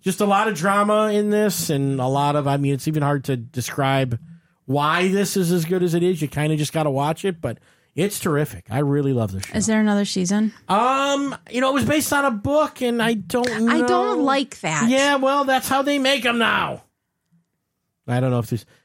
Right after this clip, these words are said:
Speaker 1: uh, is there going to be a second?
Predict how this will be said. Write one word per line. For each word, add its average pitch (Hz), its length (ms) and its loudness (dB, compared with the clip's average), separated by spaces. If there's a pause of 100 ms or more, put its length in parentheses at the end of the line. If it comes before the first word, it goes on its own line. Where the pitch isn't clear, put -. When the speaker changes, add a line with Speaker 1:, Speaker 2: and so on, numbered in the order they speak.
(140)
Speaker 1:
uh, 170 280 0
is 156 200 0
there 160 140 0
going 170 320 0
to 175 160 -4
be 165 340 0
a 165 120 2
second? 156 1160 -8